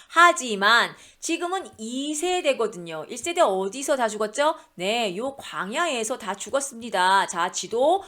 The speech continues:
똑바로 보시고요. 정확히 보시고요. 그래야 이해가 됩니다. 자, 일 세대 여기서 다 죽었습니다.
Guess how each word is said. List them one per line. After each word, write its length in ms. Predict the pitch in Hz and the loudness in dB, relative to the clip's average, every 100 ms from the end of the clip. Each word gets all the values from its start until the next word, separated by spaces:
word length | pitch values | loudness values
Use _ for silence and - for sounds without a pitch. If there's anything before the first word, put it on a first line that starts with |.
| - | -10
똑바로 400 | - 180 214 202 | -12 -6 -2 -2
보시고요. 640 | 190 170 202 208 190 190 214 | -4 -8 -8 -4 0 4 2
정확히 420 | 202 131 - 214 | 0 -8 -6 -6
보시고요. 540 | 180 214 277 202 202 - - - | -6 -6 -4 0 0 0 -8 -12
그래야 320 | - 175 180 | -6 -2 0
이해가 300 | 190 254 277 | 2 4 4
됩니다. 380 | 220 175 147 - - - | 2 -6 -12 -16 -16 -16
자, 360 | - 240 269 349 - _ | 2 6 6 4 -2 _
일 140 | 269 | -6
세대 580 | 277 - 294 277 302 320 | -2 0 4 6 6 6
여기서 520 | 202 180 190 196 226 | 2 -2 0 4 4
다 280 | 247 190 196 | 2 -4 -4
죽었습니다. 720 | 208 - 311 254 208 160 87 | -4 0 0 0 -8 -8 -10